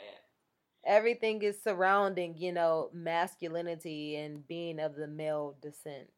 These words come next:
Speaker 1: Yeah. That's
Speaker 2: So
Speaker 1: why that's
Speaker 2: when
Speaker 1: Go ahead, go ahead.
Speaker 2: Go ahead. No, you go ahead, go.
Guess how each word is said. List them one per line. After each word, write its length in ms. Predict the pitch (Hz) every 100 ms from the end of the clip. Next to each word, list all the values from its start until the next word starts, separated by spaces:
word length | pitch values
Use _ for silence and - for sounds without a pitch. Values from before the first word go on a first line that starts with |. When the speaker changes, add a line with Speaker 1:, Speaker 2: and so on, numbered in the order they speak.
| _ _
Speaker 1:
Yeah. 120 | 190 - - _ _ _ -
That's 200 | 220 -
Speaker 2:
So 200 | 180 165
Speaker 1:
why 40 | 160
that's 120 | 160
Speaker 2:
when 200 | 170 156 _ _ _ _ _
Speaker 1:
Go 60 | 247
ahead, 200 | 247 208
go 40 | 208
ahead. 120 | 190 _ 190
Speaker 2:
Go 100 | 214
ahead. 240 | 208 156 -
No, 200 | 240 202
you 100 | 202
go 80 |
ahead, 140 | 202 180
go. 120 | 160